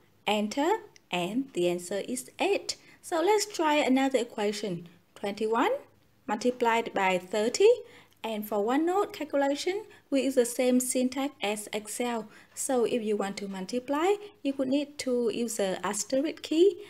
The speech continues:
And if you want to divide, then hit the slash key. So let's go back to our equation. Twenty-one multiplied by thirty equal spacebar.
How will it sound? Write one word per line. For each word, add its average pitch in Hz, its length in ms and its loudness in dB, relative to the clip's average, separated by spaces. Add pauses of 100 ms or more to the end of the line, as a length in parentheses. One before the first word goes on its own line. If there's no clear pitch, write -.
(180)
And 226 220 0
if 233 160 -4
you 233 100 0
want 214 200 -2
to 202 80 -12
divide, 220 600 -4
then 233 200 -4
hit 254 240 -6
the 214 160 -6
slash 339 440 -4
key. 175 360 -6 (320)
So 339 120 -2
let's 381 260 0
go 302 180 4
back 302 280 2
to 240 160 2
our 208 140 -2
equation. 208 720 -2 (240)
Twenty-one 226 720 0 (160)
multiplied 214 680 -4
by 180 140 -2
thirty 220 720 0 (400)
equal 240 540 0 (220)
spacebar. 226 800 -2